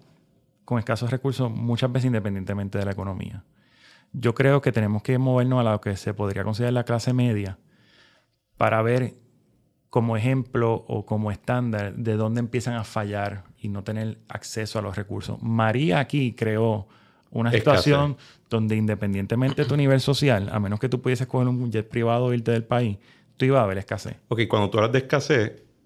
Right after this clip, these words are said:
Speaker 2: eh, tú hablas de que
Speaker 1: De from, de, de
Speaker 2: de
Speaker 1: la
Speaker 2: que no
Speaker 1: raíz.
Speaker 2: es, de que
Speaker 1: No hay maíz
Speaker 2: de
Speaker 1: para
Speaker 2: que tú,
Speaker 1: cultivar.
Speaker 2: tú lo vas a identificar cuando la gente que tiene capacidad adquisitiva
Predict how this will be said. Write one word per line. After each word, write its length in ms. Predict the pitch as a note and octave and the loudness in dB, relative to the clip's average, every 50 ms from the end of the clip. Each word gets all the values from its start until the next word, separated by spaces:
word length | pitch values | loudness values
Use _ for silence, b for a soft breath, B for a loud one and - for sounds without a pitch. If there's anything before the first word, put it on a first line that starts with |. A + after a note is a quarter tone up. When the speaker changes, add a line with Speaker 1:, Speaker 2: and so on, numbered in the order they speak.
| _ _ _ | _ _ _
Speaker 2:
eh, 120 | - - - | -20 -20 -10
tú 240 | - - A2+ A2+ | -4 -2 0 2
hablas 340 | A2+ A#2 B2 B2 A#2+ - - | 4 4 4 4 2 0 0
de 200 | G2 G#2+ G2+ F#2 | 0 2 2 2
que 500 | - G2 F#2+ F#2 F#2 F2+ F2+ F#2+ - - - | 2 2 2 4 4 2 0 -2 -6 -10 -4
Speaker 1:
De 160 | - - B2 A#2 | 0 2 2 4
from, 220 | - C3 A#2+ B2 | 4 4 4 4
de, 60 | B2 - | 2 0
de 160 | - C3 B2 | -2 -2 0
Speaker 2:
de 120 | A#2+ A#2+ A2+ | 2 4 4
Speaker 1:
la 100 | A#2 A2 | 6 6
Speaker 2:
que 60 | A#2+ | 6
no 40 | A#2 | 6
Speaker 1:
raíz. 300 | B2+ B2 B2 A2+ - - | 6 6 4 2 0 -2
Speaker 2:
es, 140 | - A2+ G#2+ | -4 0 2
de 100 | G#2 A2+ | 2 2
que 240 | F#2 A2+ G#2 - - - | 4 2 0 0 -4 -4
Speaker 1:
No 180 | B2+ C3 C#3+ | 2 4 6
hay 100 | C#3+ D3 | 6 6
maíz 360 | D#3 D#3 D3+ C#3 C3+ C#3 C#3+ A2 | 6 6 4 2 2 0 -2 0
Speaker 2:
de 60 | G#2+ | 2
Speaker 1:
para 140 | C#3 C#3 C3 | 2 4 6
Speaker 2:
que 80 | A#2+ A2+ | 6 4
tú, 60 | - B2 | 6 6
Speaker 1:
cultivar. 460 | B2+ B2 A#2+ A2+ G#2 G2+ G2+ F2 - | 4 6 6 6 4 2 0 -6 0
Speaker 2:
tú 180 | - B2 A#2+ A#2+ | 2 4 6 6
lo 120 | B2+ C3 | 6 6
vas 300 | C#3 C#3+ D3 C#3+ - - | 6 4 2 2 0 0
a 80 | C#3 D3 | 2 4
identificar 640 | C#3+ C#3+ C#3+ C3+ C#3+ C3+ - D3 D#3 D#3 D3+ C#3 D3+ | 4 4 4 2 0 0 0 0 0 0 0 0 -2
cuando 380 | - A2+ G#2+ G#2+ G2+ G2 F#2+ | -2 0 0 2 4 4 4
la 100 | F#2 F2 | 4 2
gente 360 | E2 A2 G#2+ A2+ A2 - C3+ | 2 2 0 0 0 -2 0
que 120 | B2 C3 B2+ | 0 0 0
tiene 360 | C3 - B2+ B2+ B2+ C3 B2+ | 0 -2 -2 0 0 0 0
capacidad 440 | B2+ C3 A2+ A#2 A#2 - A#2+ A#2 A#2+ | 0 0 2 2 0 2 2 0 0
adquisitiva 600 | - - B2 A2+ B2 A2+ - C3 C3+ B2 - - | 0 -2 -4 -4 -4 -2 0 2 2 2 0 -2